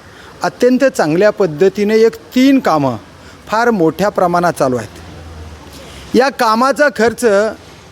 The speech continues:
येथील सर्व भक्त, गावकरी सांगतायत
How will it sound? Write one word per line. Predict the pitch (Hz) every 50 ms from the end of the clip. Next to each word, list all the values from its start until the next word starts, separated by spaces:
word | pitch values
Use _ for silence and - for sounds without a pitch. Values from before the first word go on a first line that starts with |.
| - -
येथील | 196 170 185 202 202 - - 233 240 247 240 240
सर्व | - - 262 269 277 277 262 233 165 - - - - - - - - - - - - - - - - - - - -
भक्त, | 151 180 214 196 - - - 208 202 208 202 170
गावकरी | 151 160 156 165 147 - 180 180 170 175 160 156 143 - - - - - - - - - - - - - - - - - -
सांगतायत | 196 170 170 165 - 202 190 208